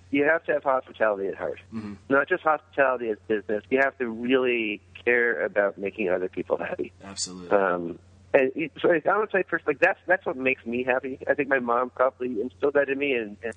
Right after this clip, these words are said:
Speaker 1: forever damaged me. But, um,
Speaker 2: <laughs> It's that Canadian,
Speaker 1: that's
Speaker 2: that Canadian
Speaker 1: Yeah, it is, but
Speaker 2: background.
Speaker 1: that's just what I do.
Speaker 2: <laughs> No,
Speaker 1: And,
Speaker 2: that
Speaker 1: and actually, I, I have been for almost one week to the minute. I have now been an American citizen.
Speaker 2: Oh,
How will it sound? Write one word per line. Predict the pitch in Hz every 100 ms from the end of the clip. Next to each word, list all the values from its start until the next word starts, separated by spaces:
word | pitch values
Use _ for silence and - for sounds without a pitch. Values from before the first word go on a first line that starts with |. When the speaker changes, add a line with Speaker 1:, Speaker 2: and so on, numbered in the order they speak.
| - -
Speaker 1:
forever | 131 120 120
damaged | 110 107 120 131 -
me. | 143 147 - - - - -
But, | 127 117
um, | 110 104 104
Speaker 2:
<laughs> |
It's | 139
that | 156 139
Canadian, | 139 127 143 113 104 98 98
Speaker 1:
that's |
Speaker 2:
that | 110 101
Canadian | 113 117 117 110
Speaker 1:
Yeah, | 147
it | 165 175
is, | 214
but | 269 110
Speaker 2:
background. | - 151 156
Speaker 1:
that's | 131
just | 170 147
what | 151
I | 156
do. | 170 147
Speaker 2:
<laughs> | - - -
No, | 143 165 170
Speaker 1:
And, | 202
Speaker 2:
that | 165
Speaker 1:
and | 160 -
actually, | 196 220 220 180 147 - - - -
I, | 165 214
I | 170 208
have | 226
been | 185 170 151 143
for | 156 147 -
almost | 156 196 208 180 160 151 151 - - - - - - - - - - - - - -
one | 117 135 175 170
week | 147 139 - - -
to | 135
the | 117
minute. | 101 110 151 127 - -
I | 107
have | 104
now | 107 113
been | 117 113
an | 104
American | 98 95 92 85
citizen. | 92 78 78 65 - -
Speaker 2:
Oh, | 131 214